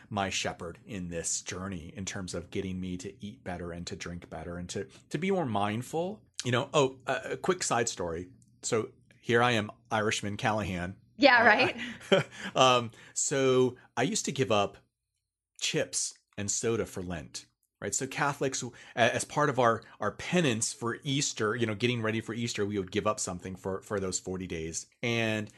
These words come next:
Speaker 1: you know what would happen when I gave up chips and soda?
Speaker 2: You would feel better.
Speaker 1: And I lost, like, twenty pounds over Lent. And you know what would happen over the course of the next eleven months until the next Lent?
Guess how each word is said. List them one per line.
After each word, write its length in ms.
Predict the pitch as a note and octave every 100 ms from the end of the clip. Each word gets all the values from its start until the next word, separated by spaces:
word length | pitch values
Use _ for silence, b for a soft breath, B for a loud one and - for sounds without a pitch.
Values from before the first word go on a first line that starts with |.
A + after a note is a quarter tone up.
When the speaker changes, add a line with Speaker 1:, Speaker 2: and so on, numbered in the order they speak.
| b
Speaker 1:
you 100 | C3
know 120 | F3+
what 160 | B3+ A#3+
would 80 | B2+
happen 360 | G#2 G#2 C#3+
when 120 | B2+ G#2
I 60 |
gave 200 | F#2+ G2
up 140 | G2+ F#2
chips 280 | - -
and 120 | G#2+ F#2+
soda? 440 | F#2 F2+ A#2 F#3 _ _ _ _ _ _ -
Speaker 2:
You 100 | A3
would 120 | G#3
feel 140 | G#3 F#3+
better. 420 | F3+ F3+ B3+ - _ _ _ _ _ _ _ _
Speaker 1:
And 520 | C3+ C3+ A2 G#2+ C#3+ -
I 80 | A2+
lost, 300 | A#2+ D#3 D#3
like, 100 | C#3+
twenty 260 | C#3 A2+ A#2+
pounds 360 | F3 G#3+ G#3+
over 180 | A#2+ F#2+
Lent. 380 | F2+ D2 C#2+ - _ _ _
And 100 | C#3
you 80 | C#3+
know 160 | D3 F3+
what 120 | G3
would 120 | F3
happen 400 | C3 A#2 C3 F3+
over 200 | C3 B2
the 80 | B2
course 320 | - A#2+ B2
of 80 | C#3
the 80 | B2+
next 400 | G2+ F#2 - -
eleven 340 | G#2+ G2 A#2
months 480 | G#2+ G#2+ G#3 - - -
until 260 | A2 B2
the 100 | A2+
next 280 | G#2 G2+ -
Lent? 380 | B2+ D#3 C4+